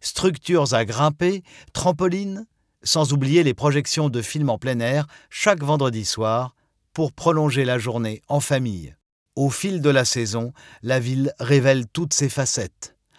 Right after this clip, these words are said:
Le matin, on prend de la hauteur sur les coteaux ou on profite de la fraîcheur des parcs. L'après-midi, place au jeu et à l'action avec le village sportif. Surf mécanique, trampoline,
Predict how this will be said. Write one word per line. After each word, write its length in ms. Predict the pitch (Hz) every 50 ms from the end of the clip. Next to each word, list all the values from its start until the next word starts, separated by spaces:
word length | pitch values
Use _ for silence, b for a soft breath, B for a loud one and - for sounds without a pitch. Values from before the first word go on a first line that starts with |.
| b b b b b
Le 140 | b 101 123
matin, 440 | 131 135 127 - - 143 143 143 131 -
on 180 | 92 107 104
prend 240 | 98 - - 139 143
de 80 | 131 139
la 160 | 127 123 127
hauteur 400 | 127 123 - - 160 156 143 -
sur 140 | - 131 120
les 100 | 113 110
coteaux 520 | - - 120 110 - 143 147 160 170 165 b b b b b b -
ou 120 | 165 160
on 100 | 156 139
profite 440 | 113 - - 151 147 - 170 170 151
de 80 | 127 139
la 140 | 135 135 135
fraîcheur 420 | - - 160 151 - 180 160 151
des 140 | 151 165 151
parcs. 480 | - 185 165 - - - - - _ _ _ _ _ _ B B B B B B B B B _ -
L'après-midi, 800 | 139 170 170 - 175 180 170 165 156 135 139 165 180 185 - - _ -
place 280 | - 170 175 175 - -
au 140 | 160 147
jeu 240 | 143 120 107 180 175
et 100 | 151 131
à 80 | 120 120
l'action 500 | 123 123 - - - - 147 147 160 - -
avec 280 | 151 135 147 143 143
le 80 | 143 135
village 340 | 117 135 139 139 131 131 -
sportif. 640 | - - 131 113 - - - 135 113 - - - _ b b b b b b b b b
Surf 340 | - - - 147 - - -
mécanique, 640 | 139 131 - 147 143 143 143 127 - _ - - _ _ - -
trampoline, 640 | - - 151 151 - 160 170 165 160 147 110 85 71